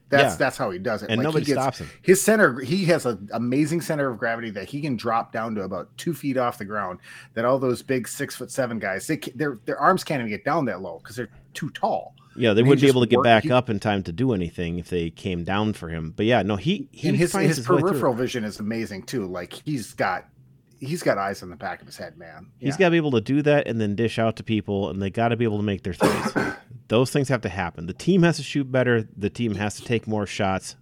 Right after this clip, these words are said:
Speaker 2: Holiday
Speaker 1: Hol-
Speaker 2: needs to do more creating rather than trying to create his own shot this last game.
Speaker 1: Right. If him and Giannis have ten assists apiece,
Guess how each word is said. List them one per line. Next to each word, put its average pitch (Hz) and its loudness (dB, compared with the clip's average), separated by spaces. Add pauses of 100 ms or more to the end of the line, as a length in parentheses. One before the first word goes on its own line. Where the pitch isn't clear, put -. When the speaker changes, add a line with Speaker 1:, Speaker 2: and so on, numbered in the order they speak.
(100)
Speaker 2:
Holiday 123 2
Speaker 1:
Hol- 107 4
Speaker 2:
needs 113 0
to 113 -8
do 113 0
more 107 2
creating 104 2
rather 92 -2
than 92 -6
trying 101 -4
to 98 -8
create 95 -4
his 85 -6
own 95 -2
shot - -2
this 85 -6
last 85 -6
game. 85 -10 (420)
Speaker 1:
Right. 175 6
If 147 0
him 202 4
and 254 2
Giannis 156 0
have 127 -2
ten 143 -2
assists - -8
apiece, - -4